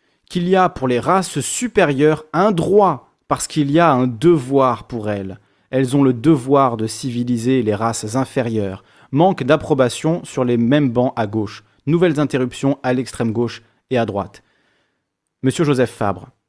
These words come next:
C'est excessif. Vous aboutissez ainsi à l'abdication des principes de dix-sept cent quatre-vingt-neuf et de dix-huit cent quarante-huit. » Bruit. « À la consécration de la loi de grâce remplaçant la loi de justice. »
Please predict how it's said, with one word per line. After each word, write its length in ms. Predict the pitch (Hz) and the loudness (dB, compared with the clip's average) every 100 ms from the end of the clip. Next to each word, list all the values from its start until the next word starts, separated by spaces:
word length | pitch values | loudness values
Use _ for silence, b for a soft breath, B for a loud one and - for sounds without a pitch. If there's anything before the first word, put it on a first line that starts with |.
| _ _ | _ _
C'est 140 | - | -2
excessif. 640 | 185 - 202 254 190 - _ _ - | 0 0 -2 0 -2 -4 _ _ -6
Vous 140 | 123 | 2
aboutissez 460 | 147 143 156 147 147 | 2 2 0 -2 2
ainsi 300 | 127 - 180 | 0 2 4
à 20 | |
l'abdication 680 | 143 151 156 170 175 - 175 | 4 2 -2 0 0 0 0
des 80 | 147 | 0
principes 480 | - 143 - 190 143 | 2 -2 -2 -6 -4
de 80 | 139 | -2
dix-sept 240 | 139 151 | -2 -4
cent 100 | 139 | -2
quatre-vingt-neuf 640 | 127 - 123 135 165 - b b _ | -4 -2 0 2 0 -2 b b _
et 40 | 151 | 2
de 100 | 156 | 2
dix-huit 280 | 139 135 | 0 -4
cent 160 | 127 151 | -4 -2
quarante-huit. » 640 | 135 123 113 117 98 - _ _ _ _ _ _ _ _ | 2 0 -2 -8 -10 -16 _ _ _ _ _ _ _ _
Bruit. « 360 | 123 127 120 - 127 | -6 -4 -4 -4 0
À 60 | |
la 80 | 131 | 0
consécration 800 | - 220 - 165 156 139 - 170 | 2 0 0 -2 -2 -2 -2 -2
de 120 | 127 | 2
la 120 | 120 | 2
loi 460 | 120 120 131 143 - | 2 2 4 2 -2
de 160 | 117 120 | -6 -4
grâce 540 | 123 131 135 - - _ | -2 0 -2 -4 -14 _
remplaçant 640 | 139 151 127 117 - 120 | -4 -2 -2 -4 -4 -2
la 120 | 104 | -2
loi 280 | 104 110 104 | 0 -2 -2
de 100 | 101 | -6
justice. » 640 | 104 101 - 101 - - | -8 -10 -10 -10 -12 -16